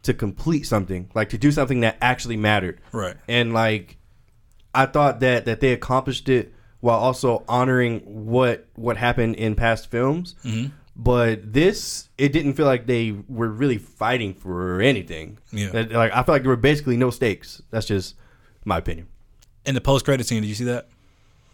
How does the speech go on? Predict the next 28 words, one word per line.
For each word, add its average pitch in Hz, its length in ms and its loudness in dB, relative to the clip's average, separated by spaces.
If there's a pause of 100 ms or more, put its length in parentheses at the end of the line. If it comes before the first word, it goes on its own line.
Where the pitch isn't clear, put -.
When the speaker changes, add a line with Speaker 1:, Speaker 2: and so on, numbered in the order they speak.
(580)
Speaker 1:
I 127 120 0
did, 110 460 4
but 107 60 2
I - 40 2
don't 120 120 2
remember 110 160 0
what 98 120 2
it 92 60 -2
was. 90 360 -2
Speaker 2:
So - 140 -4
basically, 123 260 2
the 113 80 0
whole 110 160 0
time 110 260 0
in 107 60 0
the 104 80 0
jail, 104 220 -2
they 104 60 -4
were 98 160 -4 (180)
helping 113 260 -2
make 107 220 -4
parts 113 280 -4
to - 120 -8
the 101 80 -6
Death 98 180 -6
Star. 110 340 -12 (160)
Speaker 1:
Oh, 113 320 0
yeah. 92 280 -2